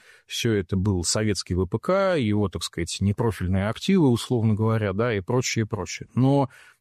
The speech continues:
м, на самом деле, ну, хорошо, давайте вспомним эстонский музыкальный проект, который называется «Like a Virgin», да, значит, была игра слов такая, да, так сказать, с, с первым словом «лайка», которое, м, понятно, к чему отсылает. В конце концов,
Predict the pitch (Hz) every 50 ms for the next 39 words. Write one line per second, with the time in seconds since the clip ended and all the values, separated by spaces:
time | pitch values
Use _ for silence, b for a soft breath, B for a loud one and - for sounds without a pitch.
0 | B _ - 107 110 110 110 110 107 - 165 190 214 202 185 156 151 139 117 107
1 | 104 117 - - 147 175 - - - 113 90 92 98 123 165 170 - - - -
2 | - 151 160 160 139 127 120 - - - 147 151 143 - - - 139 135 131 127
3 | 117 120 120 117 123 - - 123 120 117 107 - 123 123 123 101 - - - 110
4 | - 110 117 113 110 110 - - 113 110 113 117 110 - - 110 107 110 110 107
5 | 98 98 98 107 104 101 92 B B B B B B B - 95 98 107 113 120
6 | 127 127 123 110 104 107 110 107 101 - - 92 - _ - 98 107 104 104 104
7 | 101 101 101 92 B B B B B B B - 107 101 127 120 113 113 - -
8 | 120 113 107 104 - - 107 98 - - 107 101 98 98 95 92 104 110 117 117
9 | 110 - 90 - - - 101 92 - - - - 101 95 - - - - 127 123
10 | 117 107 107 107 110 - - - 117 117 113 104 104 101 98 101 110 123 131 135
11 | 127 - - 107 95 - - 95 - - 107 101 101 98 98 95 95 - 101 98
12 | - 117 113 113 117 120 - 120 110 - - - 107 101 107 107 104 - - -
13 | 120 113 104 90 71 73 90 - - 98 98 - - - 151 147 135 - 160 -